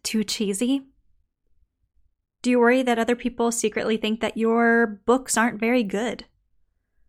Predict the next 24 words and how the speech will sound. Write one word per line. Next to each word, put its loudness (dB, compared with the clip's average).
Or 2
that -2
your 2
paintings 0
are 0
disappointing? -4
Or 4
that -2
you're 2
a 4
talentless 0
hack? -4
This -2
conversation, 0
this -4
topic, -2
is 0
near 4
and -2
dear 2
to -6
my -2
heart -6
because 0